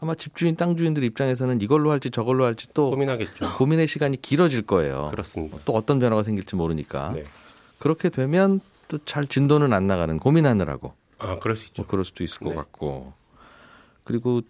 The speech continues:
Speaker 1: 이제 재건축, 재개발을 하게 되면 어떤 밑그림이 그려져야 되는데, 그동안에는 그 밑그림까지도 잘 안 그려지는,
Speaker 2: 네.
Speaker 1: 그 서울시가 이런저런 이유로 반려하는 바람에. 그런데 이게 밑그림이 그려지기 시작하면 또 이제 들썩들썩하면서
Speaker 2: 네.
Speaker 1: <laughs> 어,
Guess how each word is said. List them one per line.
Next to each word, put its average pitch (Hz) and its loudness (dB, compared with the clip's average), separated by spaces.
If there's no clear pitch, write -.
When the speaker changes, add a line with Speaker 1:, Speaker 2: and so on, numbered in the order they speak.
Speaker 1:
이제 120 -2
재건축, 147 0
재개발을 147 4
하게 202 2
되면 165 4
어떤 131 0
밑그림이 160 2
그려져야 120 2
되는데, 104 0
그동안에는 120 0
그 120 -4
밑그림까지도 135 0
잘 107 -8
안 110 2
그려지는, 95 0
Speaker 2:
네. - -12
Speaker 1:
그 87 -10
서울시가 120 -2
이런저런 113 0
이유로 92 0
반려하는 90 -2
바람에. 71 -6
그런데 139 2
이게 139 0
밑그림이 156 2
그려지기 160 4
시작하면 151 0
또 196 6
이제 156 0
들썩들썩하면서 120 0
Speaker 2:
네. 92 -6
Speaker 1:
<laughs> - -14
어, 90 -6